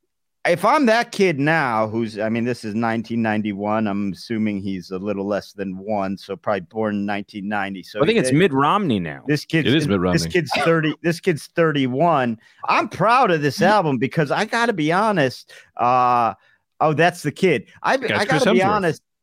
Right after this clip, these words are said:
Speaker 1: uh, yeah, it is Chris Hemsworth. Chris Hemsworth was the Nirvana baby. I gotta be honest, pretty big hog for a baby.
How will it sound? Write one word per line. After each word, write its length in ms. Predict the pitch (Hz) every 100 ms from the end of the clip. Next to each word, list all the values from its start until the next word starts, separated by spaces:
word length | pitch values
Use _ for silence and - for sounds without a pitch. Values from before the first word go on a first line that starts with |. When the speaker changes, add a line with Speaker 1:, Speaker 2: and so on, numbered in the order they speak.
| -
Speaker 1:
uh, 360 | 139 131 123 123
yeah, 140 | 165 190
it 60 |
is 180 | 226 185
Chris 240 | - 190
Hemsworth. 460 | 180 185 143 107 85 -
Chris 240 | - 214
Hemsworth 480 | 202 202 156 160 147
was 320 | 139 139 135 110
the 140 | 131 123
Nirvana 600 | 110 127 123 127 131 117
baby. 240 | 104 104 - - -
I 100 | - 247
gotta 220 | 254 240
be 140 | 202
honest, 400 | 208 202 165 - _ _ -
pretty 280 | - 262 302
big 260 | 226 220
hog 440 | 170 180 165 107 -
for 180 | - 120
a 60 |
baby. 400 | 98 113 101 80